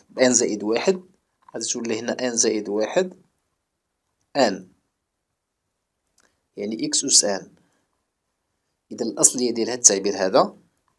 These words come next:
هو إكس أس آن زائد واحد.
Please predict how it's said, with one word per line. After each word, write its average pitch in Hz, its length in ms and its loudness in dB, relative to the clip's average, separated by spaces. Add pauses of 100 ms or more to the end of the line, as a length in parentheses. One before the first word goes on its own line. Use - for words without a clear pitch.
(360)
هو 123 280 0 (260)
إكس - 480 4 (1300)
أس - 300 4
آن 170 400 -2 (420)
زائد 131 560 2 (300)
واحد. 120 380 2